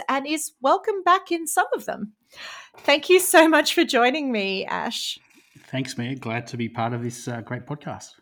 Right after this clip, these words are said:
Speaker 1: Thank you. Now, um, it's actually a pretty interesting story. You and I have got scarily a lot in common. So we both went to the same university. Uh,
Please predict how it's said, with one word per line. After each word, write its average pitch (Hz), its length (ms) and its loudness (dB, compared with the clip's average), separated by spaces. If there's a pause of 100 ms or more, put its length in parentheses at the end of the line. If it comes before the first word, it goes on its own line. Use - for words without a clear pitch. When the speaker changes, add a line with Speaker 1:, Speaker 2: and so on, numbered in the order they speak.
(440)
Speaker 1:
Thank 247 300 0
you. 226 120 0
Now, 285 460 8
um, 277 320 4 (540)
it's 294 120 -4
actually 403 420 6
a - 40 0
pretty 262 320 -2
interesting 240 480 -2
story. 214 320 2
You 262 180 -2
and 381 80 0
I 320 180 4
have 269 280 -2
got - 340 0 (300)
scarily 370 1000 0
a 240 80 6
lot 208 480 0
in 196 200 -4
common. - 560 -6
So 226 560 2 (760)
we 233 100 2
both 240 300 4
went 381 140 0
to 349 80 -4
the 311 80 -8
same 214 320 0
university. 233 800 -4 (1000)
Uh, 208 320 6